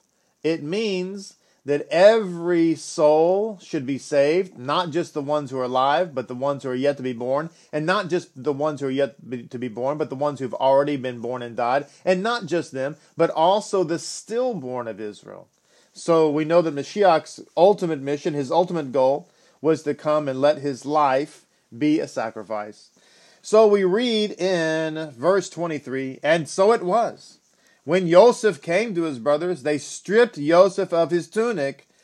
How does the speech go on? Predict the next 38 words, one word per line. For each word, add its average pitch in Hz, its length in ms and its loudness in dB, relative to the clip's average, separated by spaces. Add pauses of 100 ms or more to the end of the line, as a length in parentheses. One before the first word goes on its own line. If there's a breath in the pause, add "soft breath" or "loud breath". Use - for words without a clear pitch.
(180)
the 151 120 0
fine 190 520 2
woolen 196 400 2
tunic 180 520 -4 (240)
that 180 180 0
was 190 220 0
on 135 200 0
him." 139 220 -8
Isn't 240 380 2
it 196 140 -4
interesting 202 920 -6 (440 soft breath)
that 175 180 -2
when 170 140 -2
Yeshua 190 560 2
was 143 220 -4
brought 160 560 2 (280 soft breath)
and 131 180 -10
sold 175 580 2
to 160 120 -4
the 131 120 -4
Romans, 156 640 -2 (1120)
as 143 200 -4
it 139 80 -4
were, 139 440 -2 (320 soft breath)
that 156 180 2
one 202 160 2
of 196 60 0
the 160 100 0
first 190 360 2
things 180 260 -2
they 156 140 -2
did 170 240 -2
is 131 140 -6
stripped - 360 0
him 165 120 -4
of 147 120 -4
his 139 120 -10
tunic? 170 400 -8